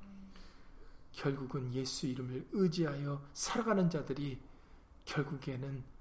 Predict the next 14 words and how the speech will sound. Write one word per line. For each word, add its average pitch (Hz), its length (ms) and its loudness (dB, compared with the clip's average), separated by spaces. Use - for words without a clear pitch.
영원 208 400 12
구원을 170 280 12
받게 - 260 2
될 143 120 0
것입니다. 165 540 4
예수님, 123 420 -2
이 156 220 8
약속을 147 520 6
믿는 135 340 0
믿음으로 147 580 8
끝까지 185 800 8
흔들리고 190 580 4
요동하지 143 440 4
아니하고 123 520 -4